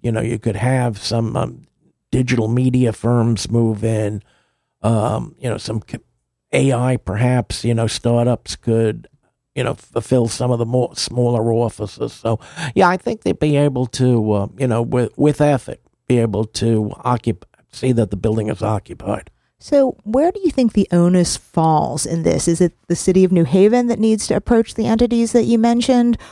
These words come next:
Speaker 2: or how is this going to move forward?
Speaker 1: Um, from my standpoint, I think you start with the state, uh,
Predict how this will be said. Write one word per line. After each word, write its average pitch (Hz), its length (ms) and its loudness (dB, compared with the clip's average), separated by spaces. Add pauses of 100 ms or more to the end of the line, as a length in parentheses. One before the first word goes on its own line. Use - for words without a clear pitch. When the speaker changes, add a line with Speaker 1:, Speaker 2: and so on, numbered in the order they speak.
(120)
Speaker 2:
or 185 360 4 (480)
how 247 200 0
is 254 80 2
this - 120 0
going 175 220 2
to 165 80 2
move 156 220 2
forward? 147 580 -4 (300)
Speaker 1:
Um, 143 400 4 (480)
from 139 140 2
my 180 180 2
standpoint, 107 580 0
I 107 80 0
think 123 340 -2 (160)
you 127 120 2
start 127 360 2
with 139 160 -2
the - 80 0
state, - 400 -4 (1000)
uh, 107 240 0